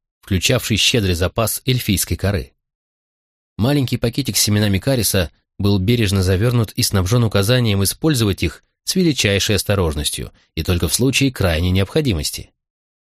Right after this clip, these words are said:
В потертых кожаных ножнах оказался простой, но удобный короткий меч. Я ощутил внезапный приступ ярости, который не мог объяснить. "Это так похоже на него!"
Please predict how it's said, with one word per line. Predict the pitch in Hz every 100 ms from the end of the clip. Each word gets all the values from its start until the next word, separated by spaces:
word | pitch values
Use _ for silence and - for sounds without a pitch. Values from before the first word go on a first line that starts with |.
| _ _ _ _
В | -
потертых | 104 165 160 117
кожаных | - 139 117 107
ножнах | 139 156 101 90 -
оказался | 101 92 104 -
простой, | 95 90 - 143 98 - _ -
но | 78 80
удобный | 87 117 113 104
короткий | 92 78 -
меч. | 82 76 - - _ _ _ _ _ _ _ _ _
Я | 76 82
ощутил | - 117 156 120
внезапный | 107 101 120 127 110
приступ | 95 113 - 101 95
ярости, | 110 131 95 - 95
который | 90 101 95
не | 90 95
мог | 82 85
объяснить. | 85 90 - 80 - - _ _ _ _ _ _ _
"Это | - 85
так | 82 104 -
похоже | 117 - 180 156 147
на | 135
него!" | 127 117 98 76